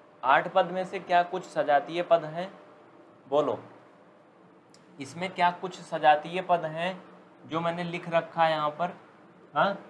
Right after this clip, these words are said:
सजातीय पद हैं, बोलो। देखो, मैं इसमें ढूंढता हूँ, अ, सजातीय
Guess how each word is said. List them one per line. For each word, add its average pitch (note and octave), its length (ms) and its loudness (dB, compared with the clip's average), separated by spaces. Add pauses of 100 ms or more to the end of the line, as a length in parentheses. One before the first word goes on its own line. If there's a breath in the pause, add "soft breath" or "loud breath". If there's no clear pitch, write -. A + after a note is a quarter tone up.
(520)
सजातीय D#3+ 460 4
पद F3+ 200 2
हैं, E3 300 -4 (400)
बोलो। C3 320 0 (500)
देखो, D3+ 240 -4
मैं E3 380 -2 (100)
इसमें D3+ 320 -10
ढूंढता C#3 340 -2
हूँ, G#2+ 180 -2 (800)
अ, B2 180 -2
सजातीय C#3+ 840 2